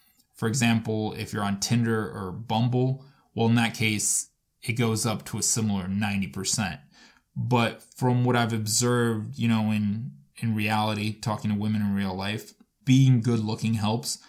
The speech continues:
because it gives you more opportunities to talk to girls. Like, if you go to a bar or nightclub,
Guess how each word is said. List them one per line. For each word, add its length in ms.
because 380
it 200
gives 340
you 300
more 340
opportunities 840
to 140
talk 420
to 60
girls. 520
Like, 180
if 80
you 80
go 160
to 80
a 40
bar 540
or 60
nightclub, 600